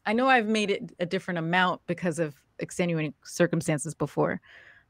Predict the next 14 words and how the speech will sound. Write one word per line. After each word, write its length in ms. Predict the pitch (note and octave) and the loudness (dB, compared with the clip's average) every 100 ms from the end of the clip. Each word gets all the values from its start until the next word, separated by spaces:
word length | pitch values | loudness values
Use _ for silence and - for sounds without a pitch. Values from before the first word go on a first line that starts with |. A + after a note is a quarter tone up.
| - | 6
but, 240 | F#3 F3 - | 8 10 8
um, 440 | F3+ E3+ E3 E3 G#3+ | 6 6 4 4 10
yeah, 180 | A#3+ - | 10 12
I 100 | G#3+ | 8
will. 460 | A#3 A#3+ A#3 - - | 10 10 8 4 -2
Let's, 260 | G#3 G#3 - | -6 -6 -8
we'll 100 | F#3 G3 | -4 -2
keep 200 | A3+ A#3+ | 0 2
it 80 | |
at 100 | A3 | 0
difficulty 460 | - F3+ F#3+ F#3+ F#3+ | 0 -6 -6 -4 0
one 240 | E3 E3 | 0 -2
for 160 | D#3 E3 | -2 -2
this. 380 | D3+ D3+ - | -2 -2 -6